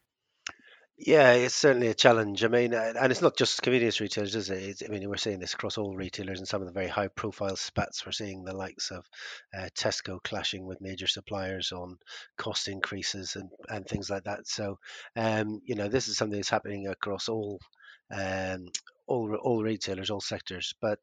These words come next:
uh, let's, let's hear from wha-, uh, a retailer now. So, uh, yeah, Aidan, I believe you spoke to cost cutter and Simply Fresh retailer Chaz Chahal, um, about the impact of, uh, rising energy, fuel costs, and also some of the ways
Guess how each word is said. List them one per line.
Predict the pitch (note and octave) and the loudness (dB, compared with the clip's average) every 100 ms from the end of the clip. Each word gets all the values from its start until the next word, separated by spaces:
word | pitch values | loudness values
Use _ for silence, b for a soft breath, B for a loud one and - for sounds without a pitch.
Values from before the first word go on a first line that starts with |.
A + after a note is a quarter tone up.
| - | 0
uh, | A2+ G#2 B B B | 0 0 B B B
let's, | - - - | 2 2 0
let's | D#3+ D3 | 0 2
hear | D3 C3 | 4 2
from | - G#2 | 2 -6
wha-, | G2+ G#2 | -2 -2
uh, | - G#2+ G2+ G2+ - | 0 0 0 0 -2
a | G#2 | -4
retailer | G#2 - G#2 G2+ | -4 -6 -6 -4
now. | G2+ G#2+ | -2 -2
So, | - G#2+ G2+ | -2 -2 0
uh, | G#2 G2+ | -2 -2
yeah, | G#2+ G2+ G2+ | -2 -2 -4
Aidan, | A#2+ A2 G#2+ | -4 -4 -4
I | |
believe | G2+ G#2+ G2+ | -4 -4 -4
you | G2+ | -6
spoke | - A2 - | -4 -4 -4
to | - A2 G2+ - | -6 -4 -4 -4
cost | - - | -4 -4
cutter | - A2+ G#2+ G#2 B B B B | -2 -2 0 -4 B B B B
and | G#2+ G#2+ | -6 -4
Simply | - G#2+ | -2 -4
Fresh | - A2+ - | 0 0 0
retailer | G#2+ G2+ G#2+ G#2 G2+ | -2 -4 -4 -4 -2
Chaz | - A#2 G#2 | 0 0 0
Chahal, | - G#2 A#2 G#2+ G2 F#2+ _ B B - | 0 2 4 2 0 -6 _ B B -4
um, | G#2+ G#2 G#2+ - | 0 0 -2 -6
about | A2+ A2 | -4 0
the | A#2 | 0
impact | G#2+ A2+ - G#2+ | 0 -2 -2 -8
of, | F#2+ - - | -10 -12 -8
uh, | G#2+ - | -8 -4
rising | A2 G2+ F#2+ | -2 -2 -2
energy, | A#2 A#2+ - A2+ A2 A2 G2+ | -2 -2 -2 -2 -2 -6 -8
fuel | - A2+ G#2 | -4 -4 -4
costs, | - A2 G#2+ - | -2 -2 0 -4
and | G#2+ | -4
also | G#2+ - | -4 -4
some | G2+ G#2+ | -6 -6
of | |
the | G2 | -4
ways | G2+ G2 | -4 -6